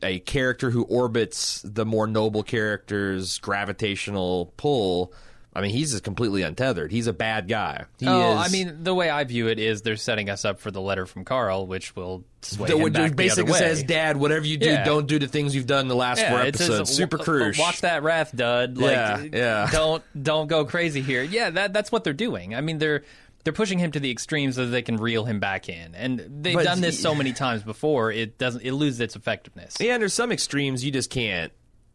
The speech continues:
Speaker 1: I don't think, necessarily come back from.
Speaker 2: Uh,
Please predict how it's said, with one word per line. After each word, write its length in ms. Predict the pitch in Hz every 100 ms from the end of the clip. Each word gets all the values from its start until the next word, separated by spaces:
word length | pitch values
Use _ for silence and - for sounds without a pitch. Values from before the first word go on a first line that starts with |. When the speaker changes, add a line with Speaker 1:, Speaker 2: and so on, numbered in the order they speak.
| _
Speaker 1:
I 120 | 110
don't 180 | 110 90
think, 380 | 92 95 90 - -
necessarily 640 | 95 98 92 85 98 87
come 240 | 85 95 87
back 240 | 127 180
from. 540 | - 78 65 58 50 - _ _ _ - _ - _ _ _ - -
Speaker 2:
Uh, 640 | 233 233 226 226 226 226